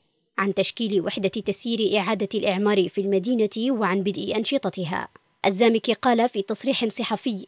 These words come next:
إن إعادة الإعمار ستبدأ من مديريتي خور مكسر والمعلى، وتشمل ترميم ستمائة منزل تعرض للدمار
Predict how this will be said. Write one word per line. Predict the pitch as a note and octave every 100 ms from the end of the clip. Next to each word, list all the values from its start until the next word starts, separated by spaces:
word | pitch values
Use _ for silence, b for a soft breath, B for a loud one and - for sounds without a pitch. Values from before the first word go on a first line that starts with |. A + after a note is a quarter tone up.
| B3
إن | G#3+ F#3+
إعادة | - F3+ G#3+ G3+ G#3+
الإعمار | G#3 G3 G#3 G#3+ G#3+
ستبدأ | B3+ F#3+ G#3 F#3+ G#3
من | G#3+ G#3+
مديريتي | G#3+ G#3+ G#3+ G#3 - G3+
خور | - A3 G#3 G#3
مكسر | - - A#3+ A#3
والمعلى، | G3 A#3 A3+ G#3+ A#3+ G3 F3 - B B -
وتشمل | - F3 G#3 - G#3+ A3 C4+
ترميم | - G#3 G#3
ستمائة | F#3+ G#3 - A3 G3 G#3 A3
منزل | A#3+ G3+ G#3 G3 F3
تعرض | F#3+ G3+ G#3 F#3+
للدمار | F3+ F3 G3 F#3+ F3 -